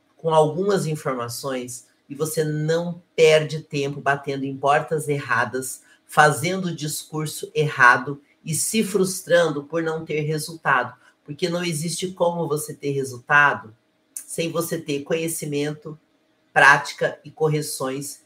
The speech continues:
de tudo aquilo que você faz. Como é que eu sei disso? Olha só, primeira vez que eu fiz uma live, eu fiquei tão confusa, eu fiquei tão perdida, eu não conseguia me achar nos botões, eu não conseguia olhar o retorno.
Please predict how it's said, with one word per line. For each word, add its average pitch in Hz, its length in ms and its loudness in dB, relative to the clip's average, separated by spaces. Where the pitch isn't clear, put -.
de 160 160 -8
tudo 156 180 -2
aquilo 147 300 -4
que 143 80 -16
você 139 300 -6
faz. 107 500 -4
Como 165 160 0
é 165 80 6
que 165 100 -4
eu 156 60 0
sei 139 260 -4
disso? 180 560 -4
Olha 190 280 6
só, 120 440 0
primeira 208 320 4
vez 190 220 2
que 185 60 -10
eu 170 60 -4
fiz 156 220 -6
uma 143 180 0
live, 131 600 2
eu 156 80 -4
fiquei 165 380 -8
tão 196 180 2
confusa, 143 600 -2
eu 135 100 -6
fiquei 156 260 -8
tão 190 220 2
perdida, 139 500 0
eu 151 40 4
não 170 100 -4
conseguia 175 400 -2
me 160 120 -2
achar 147 360 -2
nos 143 160 -4
botões, 147 600 -4
eu 156 80 0
não 147 120 -4
conseguia 143 440 -2
olhar 131 260 2
o - 40 -2
retorno. 139 800 -4